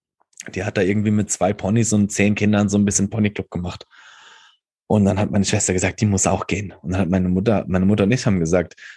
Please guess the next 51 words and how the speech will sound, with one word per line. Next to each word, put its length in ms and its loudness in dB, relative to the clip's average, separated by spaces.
behalt 380 2
doch 80 0
mal 120 0
diesen 280 -2
Ponyclub, 520 -2
lass 200 0
doch 100 -2
mal 140 0
gucken, 280 0
wie 80 2
das 200 0
ist, 300 2
weil 180 2
das 160 -2
Mädel 260 4
gesagt 400 0
hat, 140 -4
ach, 80 -6
das 180 -2
war 120 0
irgendwie 380 4
ein 80 4
Gewurstel 520 0
mit 180 -2
den 160 0
Vorbesitzern. 720 0
Die 100 2
hat 140 -4
gesagt, 340 0
ja, 200 0
ich 160 -2
hab 120 -2
den 160 -2
Ponyclub 460 0
gemacht 540 -2
und 160 -2
die 80 0
Vorbesitzer 540 0
haben 120 2
aber 140 0
das 160 -6
Geld 180 2
kassiert 400 2
und 100 2
die 100 -2
haben 100 -2
mich 140 -2
dann 180 -2
bezahlt, 360 -4
irgendwie 320 4
sowas. 360 -2